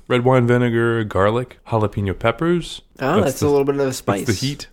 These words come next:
Speaker 1: Um, a little canola oil, sea salt, and spices. That's the secret sauce. The spices. It's good, though.
Speaker 2: It's good, yeah.
Speaker 1: Let's get this on.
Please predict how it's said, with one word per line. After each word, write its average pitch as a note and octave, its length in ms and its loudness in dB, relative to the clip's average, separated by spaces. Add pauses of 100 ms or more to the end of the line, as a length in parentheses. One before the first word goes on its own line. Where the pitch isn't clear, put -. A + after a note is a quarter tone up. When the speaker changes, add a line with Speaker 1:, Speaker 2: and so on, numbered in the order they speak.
(120)
Speaker 1:
Um, G2+ 200 0
a G#2+ 60 0
little G#2 160 0
canola A2 440 0
oil, C3 400 0
sea A#2+ 180 -2
salt, D3 460 -2
and G#2+ 200 0 (200)
spices. - 760 -12 (180)
That's A#2+ 180 0
the G2+ 80 -2
secret G2 340 0
sauce. G#2 440 -8
The A2 100 -6
spices. F#2+ 580 -4 (160)
It's - 120 -10
good, G3+ 120 -2
though. A#2+ 220 -8 (220)
Speaker 2:
It's - 120 -12
good, E3+ 320 0
yeah. C#3+ 140 -8 (160)
Speaker 1:
Let's C#3 200 2
get F3 200 2
this C#3+ 160 2
on. F#2 320 2